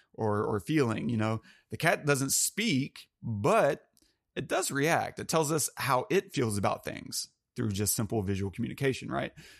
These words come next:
So we can see, does it trust someone? And at first it doesn't trust Brendan, right? He's on the book. And then he's like, "Yeah, okay. I, I, I get a good <laughs> vibe from you," right? Um,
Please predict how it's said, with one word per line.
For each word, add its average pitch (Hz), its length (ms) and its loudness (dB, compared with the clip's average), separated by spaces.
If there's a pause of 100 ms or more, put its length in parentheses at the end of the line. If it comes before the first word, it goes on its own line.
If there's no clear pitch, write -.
(160)
So 107 600 2
we 107 140 0
can 104 240 0
see, 113 300 2
does 98 200 0
it - 120 -2
trust - 320 0
someone? 107 420 -2
And 127 120 -4
at 127 180 -6
first 110 240 -2
it 113 60 -6
doesn't 113 260 0
trust 110 260 -4
Brendan, 113 300 0
right? 104 160 2
He's 101 160 0
on 95 120 -2
the 113 60 0
book. 110 360 -2 (640)
And 104 120 -2
then 104 240 0
he's 104 220 -2
like, - 260 -4 (160)
"Yeah, 349 340 -2
okay. 120 280 0 (260)
I, 196 160 -2 (120)
I, - 120 -8 (160)
I - 120 -4
get 165 160 2
a - 20 2
good 131 140 6
<laughs> - 0 -
vibe 131 280 2
from 127 120 0
you," 131 200 2 (380)
right? 135 320 2
Um, 113 400 2